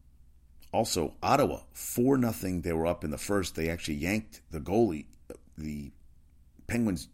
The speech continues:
yanked the goalie. Ottawa's up two one. They won five one today. Yankees are up eleven four, top of the ninth.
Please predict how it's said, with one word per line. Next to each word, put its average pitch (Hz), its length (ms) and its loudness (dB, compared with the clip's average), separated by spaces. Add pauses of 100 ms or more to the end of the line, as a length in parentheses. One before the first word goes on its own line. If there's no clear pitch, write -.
yanked 104 220 0
the 82 60 -4
goalie. 87 320 0 (520)
Ottawa's 110 260 6
up 95 100 0
two 135 140 8
one. 104 180 6
They 87 80 2
won 80 160 0
five 95 320 4
one 101 160 0
today. 76 400 -2 (440)
Yankees 101 680 0
are 80 680 2 (1900)
up 87 140 -2
eleven 98 260 2
four, 87 220 -2
top 90 260 0
of 98 60 -6
the 92 80 -2
ninth. 78 320 -4